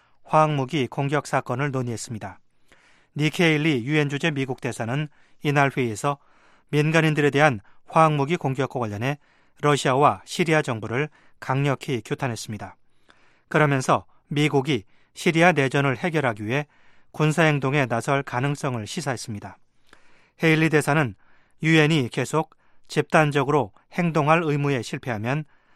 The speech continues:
어쩔 수 없이 자체적으로 행동해야 할 때가 있다며 유엔이 행동을 취하지 않으면 미국이 그렇게 할 수도 있다고 덧붙였습니다.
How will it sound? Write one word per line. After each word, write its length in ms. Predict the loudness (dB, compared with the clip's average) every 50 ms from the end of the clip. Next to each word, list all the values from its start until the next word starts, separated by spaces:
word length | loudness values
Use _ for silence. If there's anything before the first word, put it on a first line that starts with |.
| _ _ -4
어쩔 380 | -2 -2 0 0 0 0 0
수 140 | 0 0 -2
없이 360 | -2 -2 -4 -6 -6 -6 -6 -8 -16 _ _ _ _ _
자체적으로 800 | -4 -4 -4 -2 0 0 0 2 2 0 0 0 0 0 0 -2 -8 -20 _ _ _
행동해야 460 | 0 0 2 2 2 2 2 2 2
할 140 | 0 -2 -2
때가 240 | -2 -4 -4 -4 -6
있다며 420 | -6 -8 -8 -6 -4 -4 -4 -6 -6 _ _ -20 _ _ _ _ _ -20 -12 -6 0
유엔이 300 | 2 4 4 4 4 2
행동을 400 | 0 0 2 2 2 2 2 0
취하지 320 | -2 -2 -2 -2 -2 -2
않으면 380 | -4 -4 -4 -2 -2 -2 -2 -4 -8 _ -20 _ -16 -8
미국이 560 | -4 -2 -2 0 0 -2 0 0 -2 -4 -4 -6 _ _ _ -4
그렇게 360 | 0 2 2 2 0 0 -2
할 140 | -2 -2 -4
수도 200 | -6 -6 -4 -4
있다고 460 | -4 -4 -4 -4 -4 -4 -6 -12 -8
덧붙였습니다. 760 | -6 -6 -6 -6 -8 -12 -12 -10 -10 -12 -12 -12 -14 -16 -18